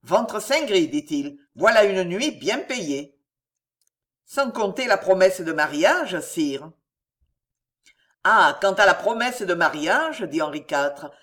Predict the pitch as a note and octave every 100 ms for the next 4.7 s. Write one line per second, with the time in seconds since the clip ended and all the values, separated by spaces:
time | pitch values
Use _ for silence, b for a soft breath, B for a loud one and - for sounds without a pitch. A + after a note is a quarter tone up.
0 | b _ B3+ C#4 B3+ A#3 F#3+ G3 A3+ G3+
1 | D3+ D3 G3+ - B3 C4+ B3 - A3+ G3
2 | F3 E3 F#3+ F#3+ E3+ D3+ C#3 C#3+ - B3
3 | A#3 - _ _ F3+ F3+ F3 - C4 A#3
4 | F#3 D3 C#3 D#3+ B3+ C#4